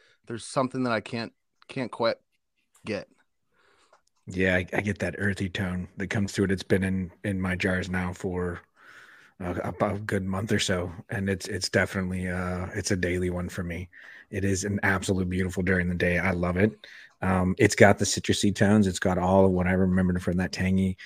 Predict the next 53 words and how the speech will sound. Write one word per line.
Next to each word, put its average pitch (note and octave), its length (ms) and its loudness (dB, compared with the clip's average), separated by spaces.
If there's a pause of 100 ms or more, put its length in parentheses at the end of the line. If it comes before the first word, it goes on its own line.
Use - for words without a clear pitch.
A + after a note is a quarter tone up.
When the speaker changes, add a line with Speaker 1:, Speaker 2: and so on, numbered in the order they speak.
(260)
Speaker 2:
but - 100 -14
that F#2+ 120 4
tangy G#2 340 6
was F2+ 160 -2
almost F2+ 320 -2
like F2 180 -2
candy, G2 520 0 (840)
where F#2+ 200 6
the, F2 140 2
the F#2 160 2
wedding F#2 320 6
Speaker 1:
Okay. F2 100 -2
Speaker 2:
kinda F2 140 0
really F2 200 0
brought F2 380 0
in F2 160 0
a F2 80 0
real F2+ 480 0 (600)
earthy G2 340 4
tone F2+ 320 0
to F2+ 220 -2
it, F2 140 0 (460)
gave F2+ 220 2
a F2 60 2
lot F2+ 260 2
more F2+ 120 -2
depth F2 360 0
to E2+ 220 -2
it, F2 120 -4
a F#2+ 60 -4
little F2 200 0
bit E2+ 140 -4
more E2+ 140 -4
savory F2+ 400 0
notes F2 260 -2
to E2+ 220 -2
it, F2+ 160 0
and, F2 280 -4
and G2 160 -2
even F#2+ 280 -2
the, - 260 -4
some - 220 4
of F2 60 0
that, E2+ 160 -4
like, D#2+ 180 -6
kinda F2+ 240 -2
funky F2 360 -4
umami, E2+ 480 0
which F2 200 -4
is, E2+ 160 -12
you G2 80 -4
know, F2 100 -2
I, F2 160 0